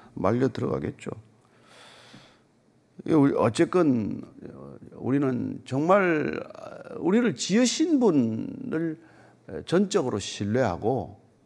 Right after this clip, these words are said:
어, 우리를 지으신 분이 가장 우리를 잘 아신다는 것을 인정하고, 그래서 우리가 하나님을 인정하고 그분의 말씀을 우리 삶의 기준으로 받아들일 때 비로소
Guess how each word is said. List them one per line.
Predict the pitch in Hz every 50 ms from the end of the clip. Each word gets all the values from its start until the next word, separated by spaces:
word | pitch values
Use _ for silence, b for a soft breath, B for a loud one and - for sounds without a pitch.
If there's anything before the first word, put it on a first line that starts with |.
| b b b b b b b b _ - -
어, | 65 60 62 - - -
우리를 | - - 208 277 320 294 151
지으신 | - - - 214 247 254 - 320 330 349 330
분이 | 294 240 180 147
가장 | - 151 180 208 196 147
우리를 | 135 156 160 151
잘 | 120 143 151 151
아신다는 | - - - - - - 156 160 196 202 202 180
것을 | 143 120 107 101 - -
인정하고, | 233 247 262 311 330 302 262 214 147 120 101 92 - - - - b b b b b b b b b b b b
그래서 | - - 285 285 254
우리가 | 247 269 269 240
하나님을 | 160 - - - 349 403 403 381 294 247 220 185 - -
인정하고 | - 185 190 170 175 170 151 139 131 127 123 139 135 117 - B B B B B B B B
그분의 | - 202 240 277 285 277 247
말씀을 | 185 151 147 135 - - 208 214 202 190 170 143 123 110 - - - - - - - _ _ _ _ _ _ _ _
우리 | 127 135 131
삶의 | - - - 139 143 147 139 143
기준으로 | - 156 151 160 139 120 104 90 -
받아들일 | 110 123 123 127 113 98 117 113 110 117 113
때 | - 196 202 226 214 b b b b b b b b b b _ _ _
비로소 | - 208 285 349 349 269 - - 220 269 311 320 311 - B